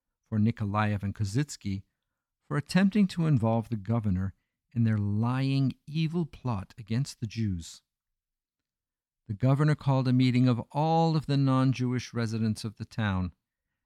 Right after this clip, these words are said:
and made Nikolaev and Kozycki declare publicly that they had kidnapped the missing non-Jewish child, and they had made up the story that the Jews had done it.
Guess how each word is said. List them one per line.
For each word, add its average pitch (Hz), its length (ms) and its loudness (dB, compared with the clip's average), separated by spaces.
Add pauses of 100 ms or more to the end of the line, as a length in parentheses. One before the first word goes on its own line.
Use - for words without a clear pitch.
(120)
and 113 160 2
made 113 200 2
Nikolaev 117 600 0
and 127 140 0
Kozycki 117 640 -2
declare 117 400 -6
publicly 110 680 -8 (440)
that 101 300 -8
they 180 360 2
had 120 300 0
kidnapped 107 540 -2
the 104 60 -2
missing 104 460 0
non-Jewish 95 640 -10
child, 107 440 -10 (480)
and 127 280 2
they 143 280 0
had 139 200 2
made 117 240 4
up 117 140 -4
the 131 60 -4
story 120 580 -4 (320)
that - 140 -20
the 113 60 -6
Jews 135 400 -2
had 131 200 -4
done 98 200 -4
it. - 240 -14